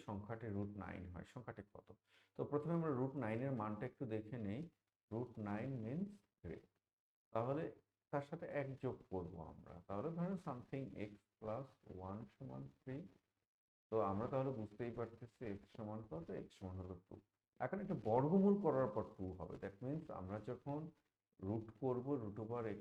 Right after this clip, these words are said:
সমান টু হবে। তো এখন আমরা বুঝেই ফেলতে পারতেছি root over four সমান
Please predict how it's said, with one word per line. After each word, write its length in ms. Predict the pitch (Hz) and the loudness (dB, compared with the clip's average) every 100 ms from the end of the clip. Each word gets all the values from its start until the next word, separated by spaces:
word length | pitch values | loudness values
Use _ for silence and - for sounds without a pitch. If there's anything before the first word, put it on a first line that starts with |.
| - | -8
সমান 240 | 113 98 98 - | -4 -4 -4 -6
টু 160 | 82 | -8
হবে। 220 | 78 - | -8 -10
তো 100 | - | -6
এখন 180 | 120 113 | -4 -2
আমরা 180 | 143 139 | -2 -2
বুঝেই 300 | 120 117 135 | -2 0 0
ফেলতে 260 | 135 127 127 | -2 -6 -4
পারতেছি 460 | 120 - 117 113 | -6 -6 -12 -10
root 180 | 117 90 | -8 -8
over 160 | 87 98 101 | -6 -8 -6
four 140 | 92 98 - | -10 -10 -10
সমান 240 | 110 135 | -8 -8